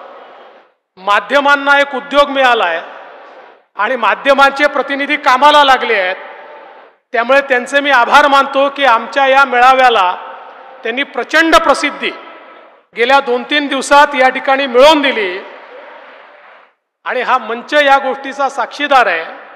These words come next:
की एखादं चांगलं काम जर करायचं असेल तर महाराष्ट्रामध्ये ही राजकीय संस्कृती आहे की आम्ही सगळे मिळून चांगली कामं करू शकतो.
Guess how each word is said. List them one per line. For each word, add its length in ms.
की 60
एखादं 400
चांगलं 440
काम 320
जर 180
करायचं 460
असेल 440
तर 100
महाराष्ट्रामध्ये 1040
ही 100
राजकीय 540
संस्कृती 640
आहे 180
की 60
आम्ही 240
सगळे 340
मिळून 260
चांगली 400
कामं 280
करू 260
शकतो. 540